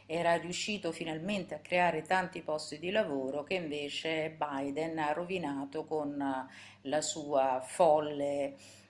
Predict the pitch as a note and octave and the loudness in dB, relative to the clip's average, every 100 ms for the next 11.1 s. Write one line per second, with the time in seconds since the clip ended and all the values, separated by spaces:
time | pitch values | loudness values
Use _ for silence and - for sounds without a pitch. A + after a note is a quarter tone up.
0 | - C#3+ C#3 C3 - - C3 F3+ - - | -12 -8 -8 -8 -10 -10 -8 -4 -2 -2
1 | F#3 - - D#3+ D3+ D3+ D3+ C#3+ - F3+ | -6 -2 -2 0 0 -2 -4 -8 -10 -12
2 | - D#3+ D#3 D3 C#3+ C#3 C#3 C3+ C3+ - | -10 -10 -4 -2 0 -2 -2 -6 -4 -6
3 | C#3 C#3+ B2+ B2+ C#3+ C#3 C#3 B2+ B2+ B2+ | -6 -6 -6 -6 -10 -10 -8 -6 -8 -10
4 | - - - - - - _ G3 F#3 F#3+ | -16 -20 -18 -18 -18 -20 _ -2 -2 -2
5 | - C#4 C#4 - D#3+ E3 D#3+ - D3+ D3 | 4 6 6 6 6 6 0 -6 -4 -2
6 | C#3+ C#3+ D3 E3 D#3+ D#3 D3 D3+ D3 C#3 | 0 -2 -2 -2 0 -2 -4 -6 -4 -4
7 | - D3+ C#3+ C#3+ - E3+ A3+ B3 E3 D#3+ | -4 -2 0 -2 -2 2 2 2 -2 -2
8 | D#3 F3 - A3+ B3+ G#3+ E3+ E3+ D#3+ E3 | 0 -2 0 2 4 4 2 -2 -2 -2
9 | - A3+ G#3+ D#3+ D3 C#3 - - - _ | 2 2 4 2 -2 -4 -4 -6 -10 _
10 | _ _ C#3 C#3 E3+ D#3+ D#3 D#3 D3 C3+ | _ _ -6 -2 4 6 8 4 2 0